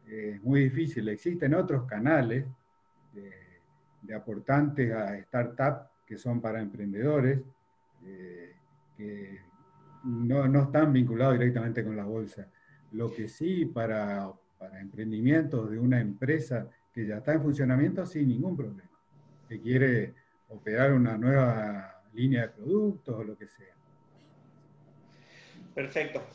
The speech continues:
Speaker 2: perfecto, Mauricio. Muchísimas gracias, muchísimas gracias a todos los presentes, muy claro. Ahora le voy a estar enviando el P D F a cada uno de los que mandaron su mail.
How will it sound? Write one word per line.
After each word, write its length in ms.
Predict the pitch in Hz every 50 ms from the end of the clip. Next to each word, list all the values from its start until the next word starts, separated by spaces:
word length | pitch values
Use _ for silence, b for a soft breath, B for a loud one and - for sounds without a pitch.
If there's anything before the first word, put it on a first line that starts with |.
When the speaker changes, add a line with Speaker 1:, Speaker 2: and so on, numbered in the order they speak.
| -
Speaker 2:
perfecto, 420 | - 135 127 - 151 147 147 156 147
Mauricio. 400 | 147 139 135 151 143 147 139 117
Muchísimas 580 | 127 139 135 139 - 170 - 185 165 160 151 135
gracias, 440 | 139 156 160 156 - 165 143 - -
muchísimas 480 | 147 147 143 - - 196 170 156 139
gracias 360 | 143 165 170 - 190 165 139
a 80 | 131 -
todos 180 | 160 160 156 160
los 120 | 151 -
presentes, 500 | - - - - 165 165 165 175 151 139
muy 200 | 135 151 147 139
claro. 280 | - 151 151 165 175 175 -
Ahora 260 | - 170 170 165 165
le 80 | 156 151
voy 100 | 165 170
a 60 | 147
estar 260 | 139 - 156 156 160
enviando 600 | 156 151 139 135 135 143 151 165 156 156 151 143
el 100 | 135 131
P 100 | - 139
D 200 | 139 135 135 151
F 120 | 165 - 170
a 140 | 151 131 -
cada 180 | 143 143 143
uno 120 | 147 156 160
de 60 | 151
los 100 | 139 131
que 320 | 135 131 131 123 123 120 120
mandaron 340 | 120 120 120 135 143 156
su 140 | 151 - 139
mail. 320 | 131 135 151 170 196 202